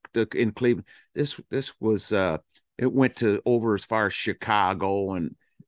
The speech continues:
and over to New York and, and, uh, so Pennsylvania. It, it got around,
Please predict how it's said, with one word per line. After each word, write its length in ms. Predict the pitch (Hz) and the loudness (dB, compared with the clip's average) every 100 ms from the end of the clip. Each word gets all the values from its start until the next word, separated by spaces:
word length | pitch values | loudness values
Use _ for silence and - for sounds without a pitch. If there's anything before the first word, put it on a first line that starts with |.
| _ - | _ -4
and 380 | 95 90 87 - | -2 0 -2 -2
over 300 | 107 107 95 | 0 2 0
to 200 | 92 104 | -2 0
New 220 | 101 120 120 | 4 6 6
York 600 | 117 113 110 107 101 101 | 6 6 6 2 0 -4
and, 260 | 92 87 - | -4 -4 -4
and, 380 | 98 90 85 85 | -2 0 0 -2
uh, 160 | 78 - | -2 -6
so 420 | - 120 113 - _ 113 - - | -2 0 0 -2 _ -20 -10 0
Pennsylvania. 760 | 143 135 123 120 117 113 113 - _ _ - | 0 2 0 2 2 2 0 -4 _ _ -4
It, 160 | 107 107 | -4 -2
it 200 | 127 123 | -4 0
got 220 | 139 143 | 2 4
around, 400 | 131 143 117 | 2 2 0